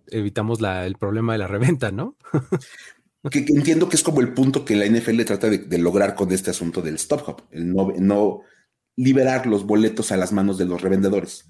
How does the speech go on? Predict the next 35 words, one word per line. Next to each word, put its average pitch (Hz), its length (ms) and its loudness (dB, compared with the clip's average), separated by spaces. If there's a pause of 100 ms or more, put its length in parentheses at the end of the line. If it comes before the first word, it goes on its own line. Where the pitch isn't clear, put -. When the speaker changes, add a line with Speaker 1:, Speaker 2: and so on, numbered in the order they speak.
(260)
Speaker 2:
lo - 80 -12
Speaker 1:
A - 40 -18
Speaker 2:
cual - 140 -4
Speaker 1:
mí 117 60 0
me 127 100 0
Speaker 2:
tiene 107 140 -4
Speaker 1:
tocó 110 120 0
ir 110 100 -2
Speaker 2:
sentido. 98 240 -2 (360)
Speaker 1:
varias 104 460 -2
veces 104 200 -2
a 104 40 -6
algún 95 260 -8
estadio 95 500 -6
de 90 180 -10
N 90 140 -6
F 82 160 -8
L 90 380 -6
y, 82 280 -8
pues, - 240 -14
buscar 85 360 -6
así, 90 280 -6
y 85 160 -6 (140)
llegabas 95 480 -4
así 85 180 -6
y 107 220 -2
te, - 240 -6
te - 160 -12
atacaban 90 640 -4
así 92 160 -8
los 90 160 -8
revendedores, 85 580 -4
¿no? 92 60 -4
Así 113 140 -6
de, 117 100 -6